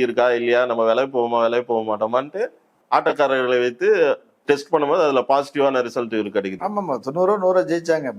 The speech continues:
Speaker 2: நாம்
Speaker 1: ஆமா.
Speaker 2: தமிழர் அஞ்சு தானே ஜெயிச்சது, அதுல அஞ்சு ஆறு ஜெயிச்சது, அதுல அஞ்சு கன்னியாகுமரியில, ஒண்ணு மட்டும் வேற இடத்துல. ஆ.
Speaker 1: அவருக்கான அரசியல் புரிதல் இருக்கு. இப்ப சி-, விஜய் கட்சியில இருக்க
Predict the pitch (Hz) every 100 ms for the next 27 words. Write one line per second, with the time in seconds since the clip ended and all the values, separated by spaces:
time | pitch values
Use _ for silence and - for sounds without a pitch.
0 | 104 131 196 202 202 208 190 185 196 196
1 | 170 165 147 110 110 113 123 143 131 160
2 | 202 156 180 175 143 180 165 139 131 135
3 | 143 147 175 175 156 170 165 160 151 160
4 | 277 233 180 156 135 165 180 190 170 165
5 | 185 160 147 139 135 123 - 127 120 120
6 | - 135 160 165 165 160 156 170 170 160
7 | 151 139 120 110 101 131 156 160 165 95
8 | 127 - 185 160 143 156 202 202 160 156
9 | 143 135